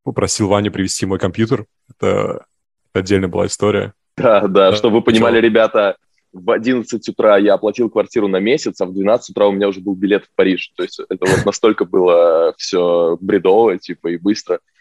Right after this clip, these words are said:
Speaker 2: Но сборы компьютеров двоих, мы никогда не везли стационарки, конечно, на самолете.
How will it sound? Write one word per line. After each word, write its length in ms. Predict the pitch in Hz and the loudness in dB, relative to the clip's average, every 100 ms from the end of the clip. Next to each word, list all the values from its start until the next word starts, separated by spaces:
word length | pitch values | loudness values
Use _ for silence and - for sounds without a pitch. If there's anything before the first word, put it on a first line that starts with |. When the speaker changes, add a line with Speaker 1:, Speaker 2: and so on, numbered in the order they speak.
| _ | _
Speaker 2:
Но 460 | - 95 101 101 98 | -2 2 4 4 2
сборы 460 | 92 92 117 120 104 | 0 0 2 2 0
компьютеров 720 | 107 101 120 127 110 95 90 | -4 -4 -6 -2 -2 -2 -4
двоих, 520 | 98 104 104 98 - _ | 0 2 0 -4 -10 _
мы 240 | - 92 107 | -10 -4 -2
никогда 340 | 107 110 113 | 0 2 2
не 80 | 104 | 2
везли 240 | 104 107 | -2 -4
стационарки, 680 | 104 _ - 95 95 - 95 | -8 _ -2 0 -2 -2 -10
конечно, 500 | - 87 90 - 90 | -4 -2 -2 -4 -8
на 160 | 85 87 | -8 -8
самолете. 640 | - 90 98 104 - 117 | -4 0 2 2 2 -2